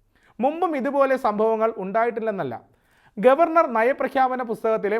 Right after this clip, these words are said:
മുഴുവൻ പേജും വായിക്കണമെന്നത് ഭരണഘടനയിൽ ഒരിടത്തും പറഞ്ഞിട്ടില്ലാത്തതിനാൽ ആരിഫ് മുഹമ്മദ് ഖാൻ്റെ എൺപത്തിനാല് സെക്കൻഡ് നീണ്ട നയപ്രഖ്യാപനത്തെ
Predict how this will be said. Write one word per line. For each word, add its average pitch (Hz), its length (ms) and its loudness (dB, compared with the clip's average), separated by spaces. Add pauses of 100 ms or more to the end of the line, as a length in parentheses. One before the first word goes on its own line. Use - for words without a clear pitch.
മുഴുവൻ 202 420 -4
പേജും 196 340 -2
വായിക്കണമെന്നത് 180 580 -4 (100)
ഭരണഘടനയിൽ 185 640 -8
ഒരിടത്തും 202 460 -4
പറഞ്ഞിട്ടില്ലാത്തതിനാൽ 185 920 -2 (460)
ആരിഫ് 214 260 0
മുഹമ്മദ് 180 360 -6
ഖാൻ്റെ 156 240 -8 (140)
എൺപത്തിനാല് 240 600 -4
സെക്കൻഡ് 190 340 -8
നീണ്ട 175 180 -8 (140)
നയപ്രഖ്യാപനത്തെ 165 720 -8